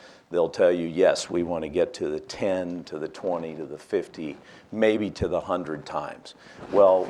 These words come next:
what we're talking about in our technology is the thousands of times that an engine is reusable. Uh, and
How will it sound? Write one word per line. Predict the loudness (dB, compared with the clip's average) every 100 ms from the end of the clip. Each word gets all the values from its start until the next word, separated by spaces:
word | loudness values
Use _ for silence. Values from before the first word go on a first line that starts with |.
| -2
what | 0
we're | 6 6 12
talking | 12 12 6 2
about | 6 6 6
in | 4
our | 4 4
technology | 4 2 2 0 2 0 -4 -6 -8 -12 -14 -6
is | -4 -4
the | -8
thousands | 2 6 6 6 0 -8 -12
of | -14 -12
times | -10 -10 -14 -18 -20 _ _ _ _
that | -2 -2
an | -2 -6
engine | -8 -8 -8 -8
is | -10
reusable. | -10 -8 -10 -10 -12 -10 -12 -14 _ -20 -20 -14 -8
Uh, | -6 -8 -10 -8
and | -4 -2 -4 -6 -10